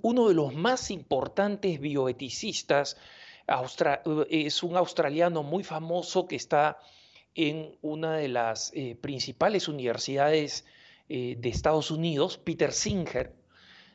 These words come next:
dice que, eh, la misma lógica que hace que una, un no nacido, eh, pueda ser eliminado, ¿no? Eh, se debería aplicar a los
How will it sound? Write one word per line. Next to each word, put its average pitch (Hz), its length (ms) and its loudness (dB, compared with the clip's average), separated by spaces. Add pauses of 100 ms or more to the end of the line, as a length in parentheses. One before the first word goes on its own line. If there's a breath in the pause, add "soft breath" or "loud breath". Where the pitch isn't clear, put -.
(140 soft breath)
dice 165 400 -2 (120)
que, 175 360 0 (500)
eh, 139 220 -2
la 147 180 2
misma 233 480 2
lógica 175 800 0 (720)
que 170 420 4 (160)
hace 185 440 0
que 185 340 -2 (560)
una, 185 880 -4
un 190 640 -2
no 165 300 2
nacido, 165 800 2 (400 loud breath)
eh, 135 140 -4
pueda 196 500 4
ser 190 240 4
eliminado, 147 880 -2 (160)
¿no? - 180 -20 (800 soft breath)
Eh, 143 380 -4
se - 200 2
debería 170 400 4
aplicar 208 640 -2
a 170 140 0
los 165 560 -4